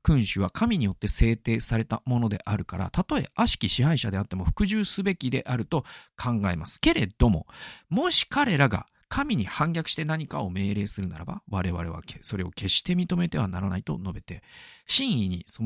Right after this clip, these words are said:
き、神への服従から離れさせる者に対しては抵抗すべきことをはっきりと示したのです。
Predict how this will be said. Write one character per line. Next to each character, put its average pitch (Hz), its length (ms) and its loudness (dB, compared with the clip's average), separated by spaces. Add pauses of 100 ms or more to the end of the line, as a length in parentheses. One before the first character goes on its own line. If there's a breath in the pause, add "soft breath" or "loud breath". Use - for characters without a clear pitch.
き、 85 260 -10 (540 loud breath)
神 233 260 4
へ 117 40 4
の 92 100 0
服 113 200 2
従 110 160 0
か 113 100 -4
ら 98 60 -2
離 147 240 -2
れ 165 100 -2
さ 160 160 0
せ 175 160 0
る 120 80 0
者 202 180 2
に 185 80 0
対 95 160 -4
し - 60 -6
て - 80 -6
は 90 180 -4
抵 240 300 0
抗 233 220 -2
す - 120 -4
べ 214 120 0
き - 60 -10
こ - 120 -4
と - 120 -2
を - 20 -6
は - 200 -4
っ - 40 -14 (100)
き - 100 -4
り 214 80 0
と 202 140 -2
示 180 380 0
し - 40 -4
た - 120 -8
の - 80 -8
で - 100 -14
す。 - 160 -6